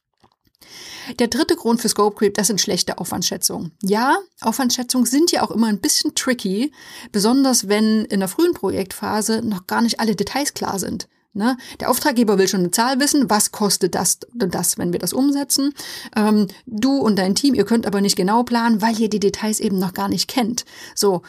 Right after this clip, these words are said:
wenn sich die Inhalte dann später als aufwendiger herausstellen, dann werden oft diese nicht finanziell kompensiert, weil dem Auftraggeber ja klar war, ja, hey, ist ja logisch, dass das und das umgesetzt werden soll.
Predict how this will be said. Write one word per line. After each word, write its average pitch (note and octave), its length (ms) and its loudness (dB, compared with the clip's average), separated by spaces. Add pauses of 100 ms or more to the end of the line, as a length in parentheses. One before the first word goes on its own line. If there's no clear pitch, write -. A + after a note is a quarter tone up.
(160)
wenn C4 160 4
sich D4 100 2
die - 140 -4
Inhalte A3 420 2
dann F#3+ 160 -2
später A#3 380 -2
als - 200 -4
aufwendiger G#3+ 600 2
herausstellen, A3 800 0
dann G#3 180 2
werden A3+ 280 2
oft - 240 -8
diese A#3 380 2 (200)
nicht A3+ 380 4
finanziell F#3+ 500 2
kompensiert, G3 600 0 (220)
weil G3 360 0
dem G3 160 0
Auftraggeber F#3 560 0
ja F#3 140 2
klar F#3+ 260 -6
war, F#3+ 80 -2
ja, E3+ 140 -4 (280)
hey, - 160 -4
ist - 180 -6
ja - 80 -10
logisch, G#3+ 420 2
dass - 240 -2
das - 180 -2
und F#3 100 -2
das E3 160 -2
umgesetzt E3 540 -2
werden - 240 -8
soll. A3+ 240 -8